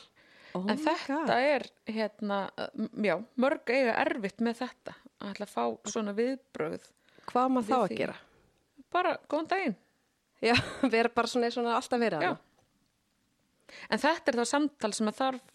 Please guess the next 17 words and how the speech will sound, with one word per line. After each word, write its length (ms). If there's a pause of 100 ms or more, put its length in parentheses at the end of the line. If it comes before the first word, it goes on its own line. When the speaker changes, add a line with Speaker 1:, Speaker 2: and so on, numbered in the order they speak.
Speaker 2:
sko, 180
að 240
eiga 540 (600)
við 380
starfsmenn 500
skólans 500
áður 260
en 120 (120)
viðkomandi 540 (280)
mætir 300
aftur 240
í 80
skólann. 520 (180)
Speaker 1:
Já. 640
Speaker 2:
Og 400
ef 140 (120)
það, 220